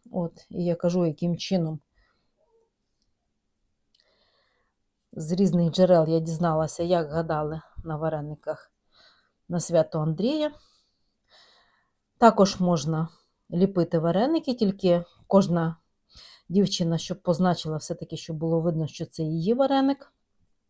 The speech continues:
І <clears throat> розкладали перед,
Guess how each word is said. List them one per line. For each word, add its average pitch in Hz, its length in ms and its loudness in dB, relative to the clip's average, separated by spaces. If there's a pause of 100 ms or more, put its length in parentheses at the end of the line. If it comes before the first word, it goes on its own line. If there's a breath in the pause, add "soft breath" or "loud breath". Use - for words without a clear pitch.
(1400 soft breath)
І 180 360 0 (300)
<clears throat> 196 100 0 (1300 soft breath)
розкладали 185 800 6
перед, 175 460 -2